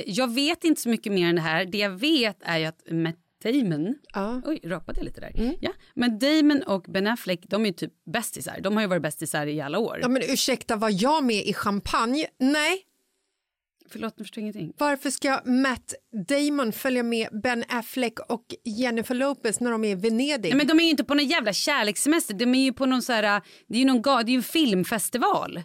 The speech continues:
Speaker 2: Jaha, okej.
Speaker 1: De alla har väl varit med i någon film som ska promotas och de ska, och då har de väl samma
Speaker 2: Fast,
Speaker 1: agent
Speaker 2: fast
Speaker 1: och
Speaker 2: nu,
Speaker 1: sitter på samma
Speaker 2: förlåt,
Speaker 1: hotell.
Speaker 2: nu
Speaker 1: I don't
Speaker 2: gissar
Speaker 1: know.
Speaker 2: du ju bara.
Speaker 1: Nej, jag gissar inte. Det här vet jag ju.
Speaker 2: Du vet att det är en filmfestival
Speaker 1: Ja,
Speaker 2: och att de
Speaker 1: absolut.
Speaker 2: varit med i en film.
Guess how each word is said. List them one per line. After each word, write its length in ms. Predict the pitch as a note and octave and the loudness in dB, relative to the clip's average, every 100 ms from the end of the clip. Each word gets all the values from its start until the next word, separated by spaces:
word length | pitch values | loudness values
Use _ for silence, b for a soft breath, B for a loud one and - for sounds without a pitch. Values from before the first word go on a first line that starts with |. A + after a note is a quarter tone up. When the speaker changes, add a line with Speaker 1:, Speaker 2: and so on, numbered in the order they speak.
| _ | _
Speaker 2:
Jaha, 280 | A#3+ A3+ - | -14 -10 -10
okej. 120 | - G3+ | -12 -2
Speaker 1:
De 120 | B3 | 0
alla 320 | D4 C#4 B3+ | 2 2 4
har 120 | C4+ C4+ | 4 2
väl 100 | C4+ | 2
varit 180 | C4+ | 2
med 80 | C4 | 4
i 60 | B3 | 2
någon 160 | A#3+ | 2
film 400 | - C#4+ D4 A#3+ | 0 0 2 2
som 220 | G3+ A#3 G#3+ | 0 -2 -2
ska 240 | - G#3+ | 0 -2
promotas 800 | F3 A#3 B3 A3 F3 - B3+ - | -2 -2 0 0 -2 -2 -2 -2
och 80 | G#3 | -4
de 120 | G#3 | -4
ska, 280 | - G#3+ G#3 | -2 0 0
och 60 | |
då 80 | G3+ | 2
har 160 | A#3 A#3+ | 2 2
de 120 | A#3 | 2
väl 140 | A3+ | -2
samma 340 | - A#3+ A3 G#3 B B B - | -2 0 0 0 B B B 2
Speaker 2:
Fast, 120 | C#4 | 4
Speaker 1:
agent 420 | C#4 G3 A3+ G#3+ | 4 2 0 2
Speaker 2:
fast 100 | B3+ | 2
Speaker 1:
och 60 | A3+ | 4
Speaker 2:
nu, 100 | B3+ | 2
Speaker 1:
sitter 140 | C4 | 2
på 80 | B3 | 0
samma 220 | C4 A3 | 2 2
Speaker 2:
förlåt, 20 | A3 | 2
Speaker 1:
hotell. 180 | A#3+ | 0
Speaker 2:
nu 60 | D#3+ | 2
Speaker 1:
I 20 | |
don't 120 | E3+ C#4 | 2 2
Speaker 2:
gissar 140 | D4 | 2
Speaker 1:
know. 100 | D#4+ | 2
Speaker 2:
du 60 | A#3 | 2
ju 160 | F#3 | 0
bara. 340 | D3+ B2+ - - _ - | 0 -4 -6 -12 _ -4
Speaker 1:
Nej, 100 | E3+ | -2
jag 140 | D#4+ | 0
gissar 220 | E4 - | -2 -6
inte. 140 | D#3 - | -8 -6
Det 60 | |
här 100 | B3+ | -6
vet 240 | - A3+ - | -6 -8 -10
jag 100 | - | -16
ju. 100 | - _ _ | -18 _ _
Speaker 2:
Du 100 | C4 | -4
vet 300 | C4+ C#4 C4 | -2 -2 -2
att 80 | A#3+ | -6
det 80 | G#3+ | -4
är 40 | |
en 80 | F#3+ | -4
filmfestival 640 | G#3 E3 D#3+ D#4 F#4+ A3 F#3 | -4 -4 2 2 4 2 2
Speaker 1:
Ja, 40 | |
Speaker 2:
och 100 | G#3 | 0
att 40 | G#3 | -2
de 60 | |
Speaker 1:
absolut. 180 | G#3+ D4 | 0 0
Speaker 2:
varit 80 | - | 0
med 100 | B3+ | 0
i 40 | |
en 180 | G3+ E3 | -2 -4
film. 280 | F#3 E3 - | -6 -8 -10